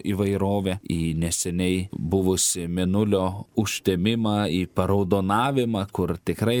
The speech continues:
retas reiškinys, vėlgi primena mums, kad ne viskas nuo mūsų priklauso ir kad yra kūrėjas, kuris tuos dalykus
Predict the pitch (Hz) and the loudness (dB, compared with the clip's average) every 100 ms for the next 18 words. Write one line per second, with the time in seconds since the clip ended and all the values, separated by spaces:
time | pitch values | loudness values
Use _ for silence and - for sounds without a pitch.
0 | 107 104 107 95 - 90 87 - 95 98 | 2 0 0 -2 0 -2 -2 -2 -2 0
1 | 143 160 - - 104 120 110 92 107 120 | 0 -2 -6 0 2 2 0 0 0 0
2 | 123 113 104 104 104 104 - 85 85 87 | 0 0 0 0 0 -4 -4 -2 0 0
3 | 127 - 101 - 92 90 101 - 87 85 | 0 -2 -4 -2 -2 0 0 -2 -4 -4
4 | - 92 98 135 - 139 - 101 - 92 | -2 0 0 0 -4 -10 -6 -6 -2 0
5 | 85 87 110 147 147 - 95 90 95 117 | 2 2 2 0 -2 0 2 2 2 0
6 | 127 - - 90 90 92 - 92 92 - | -2 -4 -4 -2 -2 -2 -4 -2 -2 0
7 | 87 85 - 104 107 | 0 0 0 -2 -2